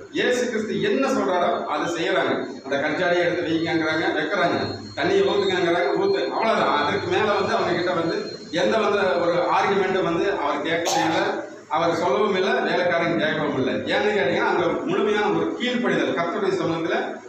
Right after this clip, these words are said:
முழுமையான ஒரு கீழ்ப்படிதலை நம்ம பார்க்கலாம். அப்போ ஆண்டவருடைய ஆலோசனைக்கு நாம் முழுமையாக செவிகளை சாய்த்து இருதயத்துல அதை பதிய வச்சு நம்ம வாழ்க்கையில செயல்படுத்தி நடக்கும் பொழுது பாத்தீங்கன்னா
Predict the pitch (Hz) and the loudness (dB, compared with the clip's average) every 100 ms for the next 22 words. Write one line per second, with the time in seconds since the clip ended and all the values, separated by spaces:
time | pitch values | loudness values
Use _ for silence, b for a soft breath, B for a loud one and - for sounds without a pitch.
0 | - 185 185 196 190 170 - 240 220 202 | -4 0 2 2 2 0 -2 -4 -2 -2
1 | 190 180 156 147 151 151 139 127 165 160 | 0 0 0 0 0 0 0 0 0 2
2 | 139 151 - - - 156 202 226 214 214 | 2 2 0 -4 -4 0 2 2 2 2
3 | 208 208 196 - 202 220 220 214 196 196 | 2 2 4 2 2 2 2 2 2 2
4 | 214 214 - 190 208 208 202 202 202 202 | 2 2 2 2 4 4 4 2 2 0
5 | - - 170 214 208 196 196 175 160 160 | 0 -2 0 2 2 2 0 0 2 2
6 | 160 175 202 - - - 139 196 220 214 | 0 0 -2 -4 -10 -10 -2 2 4 4
7 | 214 208 220 214 - 143 151 196 214 185 | 4 2 2 2 0 0 0 0 0 0
8 | 175 - 214 170 170 165 185 185 190 190 | -2 -2 0 0 2 0 0 0 0 0
9 | 160 185 190 - - 156 147 160 165 165 | 0 0 0 -2 -2 -2 0 0 0 0
10 | 160 - 127 113 127 | -2 -2 -2 -2 -2